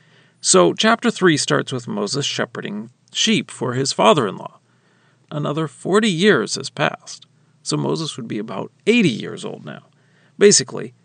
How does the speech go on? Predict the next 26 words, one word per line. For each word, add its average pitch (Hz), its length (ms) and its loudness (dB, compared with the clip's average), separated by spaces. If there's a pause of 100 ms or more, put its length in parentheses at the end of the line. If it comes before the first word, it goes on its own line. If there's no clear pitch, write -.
(120)
Moses 147 400 0
has 120 140 -2
had - 280 -8 (120)
two 233 180 4
lifetimes 98 540 -2
here. 156 300 0 (340)
His - 160 -8
first - 380 4
life 139 420 -4 (180)
was 151 180 -2
his 160 120 2
Egyptian 123 500 -2
life. - 380 -20 (280)
His 160 180 2
second 214 320 2
life 143 300 -6
was 143 140 -2
his 151 180 -2
married 127 380 0
life 90 260 -10
in 113 140 -6
Midian 110 400 4
tending 98 300 -10
sheep. - 400 -4 (640)
It - 80 -12
seems 208 480 0